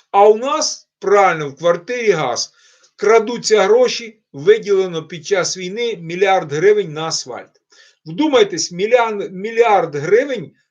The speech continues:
виділено під час війни зараз, зараз, коли росіяни пруть на Сумщину, коли бої йдуть по всьому фронту, коли дронів у нас катастрофічно не хватає,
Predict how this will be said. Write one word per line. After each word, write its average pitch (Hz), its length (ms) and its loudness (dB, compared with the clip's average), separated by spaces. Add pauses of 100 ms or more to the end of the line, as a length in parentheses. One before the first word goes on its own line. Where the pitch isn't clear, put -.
(120)
виділено 196 960 0 (260)
під 196 200 -12
час 233 380 0
війни 202 480 -2
зараз, 180 840 0
зараз, 175 640 0 (280)
коли 233 260 6
росіяни 208 640 0
пруть 196 360 -6
на 180 140 -4
Сумщину, 220 720 -8 (240)
коли 233 240 4
бої 233 320 -6
йдуть 214 260 -10
по 214 100 2
всьому 202 420 0
фронту, 233 540 -2 (240)
коли 233 260 4
дронів 220 600 2
у 208 60 -6
нас 202 280 -2
катастрофічно 202 1040 -2
не 180 100 -8
хватає, 214 680 -4